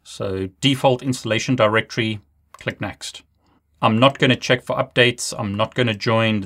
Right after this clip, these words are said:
the custom experience program, click next. I will create shortcuts,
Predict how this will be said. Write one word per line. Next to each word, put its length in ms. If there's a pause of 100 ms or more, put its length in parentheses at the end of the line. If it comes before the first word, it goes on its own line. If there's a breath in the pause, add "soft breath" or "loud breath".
the 320
custom 360
experience 760 (100)
program, 680 (320)
click 240
next. 500 (640)
I 100
will 280
create 300
shortcuts, 920